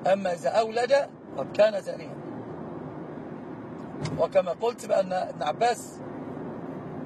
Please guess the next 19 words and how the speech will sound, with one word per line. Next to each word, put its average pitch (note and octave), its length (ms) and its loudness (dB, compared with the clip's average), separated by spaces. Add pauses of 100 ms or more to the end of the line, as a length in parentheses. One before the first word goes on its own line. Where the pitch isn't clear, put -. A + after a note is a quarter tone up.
(680)
قال A3+ 200 10
عن E3+ 140 0
أبي E3+ 180 -6
هريرة: G#3 280 6
"ما F3 120 -4
أسعدني F#3 380 2
بما E3 80 -6
قال G#3 180 6
أبو E3+ 160 0
هريرة G#3+ 220 4
في C4 140 -4
قول G#3 160 2
الله G#3 140 4
تعالى: G3 320 4
'الذين F3+ 260 -4
يجتنبون G3 480 2
كبائر F3+ 400 4
الإثم F3+ 260 -6
والفواحش F3+ 580 2